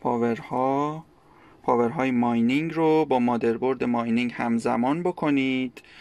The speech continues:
و صرفه‌جویی قابل ملاحظه ای رو می‌تونید در عین حال که ولتاژ خروجی استاندارد به کارت گرافیک و رایزرتون می‌دین،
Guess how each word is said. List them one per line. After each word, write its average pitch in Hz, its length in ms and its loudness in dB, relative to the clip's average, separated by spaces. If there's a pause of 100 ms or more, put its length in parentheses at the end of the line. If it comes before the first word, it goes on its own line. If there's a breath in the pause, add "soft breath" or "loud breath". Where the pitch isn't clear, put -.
(420 loud breath)
و 117 560 2 (600 loud breath)
صرفه‌جویی 127 580 0
قابل 123 360 2
ملاحظه 120 600 2
ای 160 120 0
رو 170 120 0
می‌تونید 151 840 0
در 120 260 2 (100)
عین 160 220 0
حال 120 300 0
که 120 140 -4
ولتاژ 120 500 -2
خروجی 117 500 -4
استاندارد 123 880 -2
به 113 440 -2 (1600 loud breath)
کارت 123 300 0
گرافیک 117 580 -2
و 120 180 2
رایزرتون 117 760 2
می‌دین، 139 800 0